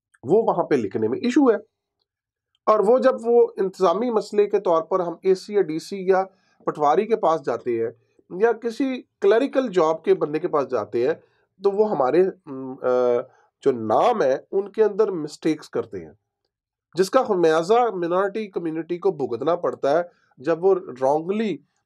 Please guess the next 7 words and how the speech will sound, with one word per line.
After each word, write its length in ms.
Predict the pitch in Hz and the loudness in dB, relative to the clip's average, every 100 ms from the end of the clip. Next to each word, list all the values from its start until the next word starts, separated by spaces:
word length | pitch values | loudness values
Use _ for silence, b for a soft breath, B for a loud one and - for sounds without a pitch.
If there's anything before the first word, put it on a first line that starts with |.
| - | -16
वहाँ 320 | 143 185 135 147 | -8 -2 -2 -2
पे 200 | 160 160 _ - | -4 -4 _ -16
रिकॉर्ड 440 | 117 139 - 151 135 | -6 -4 0 -2 0
हो 80 | |
जाता 260 | 104 101 - | -4 -10 -20
है। 100 | - _ _ _ _ _ _ _ _ _ - | -20 _ _ _ _ _ _ _ _ _ -2
अब 460 | 151 175 202 196 | 0 2 2 0